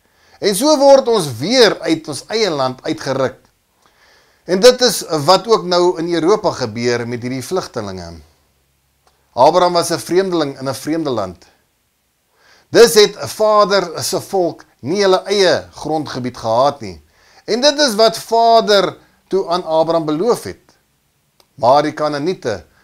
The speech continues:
moes verdryf geword het van hulle land, sodat Israel hulle beloofde land kon kry. Dis was die vyand ontneem van sy grondgebied. En Satan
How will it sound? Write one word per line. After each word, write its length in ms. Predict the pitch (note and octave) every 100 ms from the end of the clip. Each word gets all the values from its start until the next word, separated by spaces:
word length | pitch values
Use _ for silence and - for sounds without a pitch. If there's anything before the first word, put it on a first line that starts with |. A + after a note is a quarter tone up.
| _
moes 180 | B2 B2+
verdryf 400 | C#3+ B2 D#3 D#3+
geword 460 | A#2+ G#2 G#2 F#2+
het 220 | G#2+ G2 - _ _
van 220 | _ A#2
hulle 160 | A2 A2
land, 320 | A2+ B2 G#2+ _ _ _
sodat 460 | - E3+ E3+ -
Israel 960 | A3+ A3+ F3 D3+ C#3 C#3 C#3 C#3 B2 - _
hulle 260 | - E3+ F#3+
beloofde 500 | E3+ C3 B2+ - C3+
land 200 | A2+ A#2
kon 140 | B2+
kry. 400 | A#2 G3+ C3 D#2 - _ _ _ _ _ _ _ _ _ _
Dis 240 | - A3+ G3+
was 180 | G#3
die 140 | E3+ E3+
vyand 520 | - A3 G#3 F#3 F3+
ontneem 840 | D#3+ C3+ B2+ C#3+ G#3 G3+ F3 E3
van 180 | - D3
sy 120 | D#3
grondgebied. 720 | - - F#3+ - G#2+ G2+ - _ _ _ _ _ _ -
En 140 | E3
Satan 680 | E3+ E3+ E3 D3 A#2 E2+